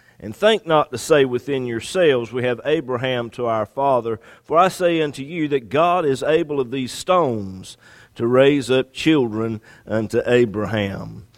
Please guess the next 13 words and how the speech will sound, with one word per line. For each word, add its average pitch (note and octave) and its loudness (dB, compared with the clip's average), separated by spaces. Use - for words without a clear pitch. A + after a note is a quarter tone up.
And G2+ -12
now B2+ 2
also D3 0
the C3+ -4
axe D3 0
is B2+ -6
laid D#3+ 0
unto C#3 -6
the B2+ -2
root E3 -2
of E3 -6
the F3 -6
trees. A#2 -2